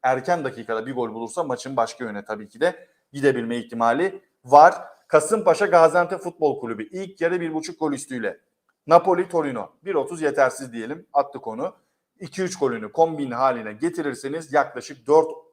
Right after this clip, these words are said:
e, katıyla bir, e, kombinde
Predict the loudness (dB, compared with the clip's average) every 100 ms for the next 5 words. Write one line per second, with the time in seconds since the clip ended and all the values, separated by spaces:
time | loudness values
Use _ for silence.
0 | -6 -4 -4 -10 -8 -6 -4 -6 -8 -12
1 | _ _ _ -10 -8 -6 -8 -10 -8 -2
2 | -2 -2 -4 0 0 0